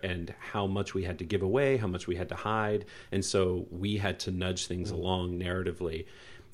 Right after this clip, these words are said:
Speaker 1: And eventually we came, th-, one of the big reasons Ascender left, besides the narrative push, was we needed the,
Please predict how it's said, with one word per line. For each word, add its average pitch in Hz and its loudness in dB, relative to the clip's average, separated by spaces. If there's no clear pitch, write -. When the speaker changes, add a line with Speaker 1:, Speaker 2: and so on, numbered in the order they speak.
Speaker 1:
And 98 4
eventually 92 2
we 90 -2
came, 98 0
th-, 92 0
one 113 4
of 151 2
the 127 4
big 92 -2
reasons 90 -2
Ascender 90 0
left, 87 -2
besides 90 -2
the 78 -4
narrative 87 -2
push, 101 2
was 87 -2
we 107 4
needed 110 4
the, 90 0